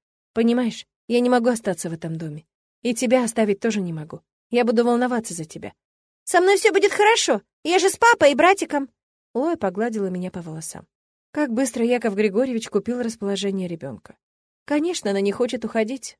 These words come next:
но как мне быть? Силой тащить тоже не вариант. «Стелла, отойди от Лои», потребовал Пожарский отец.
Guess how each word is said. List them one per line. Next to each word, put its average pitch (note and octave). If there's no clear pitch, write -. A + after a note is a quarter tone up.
но G3
как B3
мне A#3+
быть? A3+
Силой C4+
тащить A#3
тоже B3+
не A#3
вариант. E3
«Стелла, G3+
отойди A3
от D4
Лои», E3
потребовал E3
Пожарский D#3+
отец. -